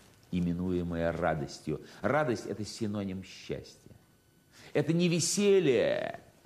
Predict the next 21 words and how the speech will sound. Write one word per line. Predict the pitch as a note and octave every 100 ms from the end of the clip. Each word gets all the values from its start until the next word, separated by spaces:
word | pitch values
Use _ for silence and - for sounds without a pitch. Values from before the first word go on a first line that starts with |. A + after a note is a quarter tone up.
| _ -
которое | B2+ C3+ B2+
возникает | A#2 G#2+ A2+ A#2 - C#3+ B2+ G#2 - - - - -
под | A#2 D2 - - _ _ _
влиянием | E2+ A2 C3 B2+ A#2 A2 G#2 F#2 - -
других | - B2+ B2+ G#2 E3+ D#3+ -
людей | A2+ G#2 E2+ C#3+ D#3 C#3+ A#2+ - - -
или | A#2 A2
каких-то | A2+ A2 B2+ A#2 - A2 G#2 F2+ - - -
смешных | - C3 - C3 B2+
историй, | A#2+ - - D3+ D#3 D3+ C#3 B2+ A#2 - -
или | - A#2 A2+ A2
веселой | A#2 A2+ D3 B2+ A#2+
музыки. | A#2+ D#3 F3+ C3 B2+ - A#2 G2+ - - _ _ _
То | - F#3+
самое | - F#3 E3+ E3
веселье | E3 D#3 F#3+ E3+
приходит | D#3+ D#3 D3+ F#3+ D#3+ D3
и |
уходит | D3+ D#3 F3 C#3
очень | C#3 -
быстро. | D3+ C#3 F3 - - E2 G1+